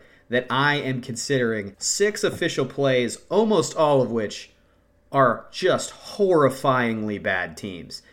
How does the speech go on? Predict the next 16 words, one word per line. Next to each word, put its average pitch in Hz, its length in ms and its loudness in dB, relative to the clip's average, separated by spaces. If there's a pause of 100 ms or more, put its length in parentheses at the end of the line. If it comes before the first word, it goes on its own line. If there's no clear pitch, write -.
(180)
And 123 180 -2
you're 190 160 2
gonna 180 140 2
hear 147 240 0
this 135 180 -2
and 117 100 -6
think, 123 280 -2
"You 165 80 -8
cannot 143 340 -4
possibly 139 880 -2
expect 120 540 -4
me 107 260 -2
to - 140 -8
back 98 460 -2
those 90 260 -8
teams." - 520 -14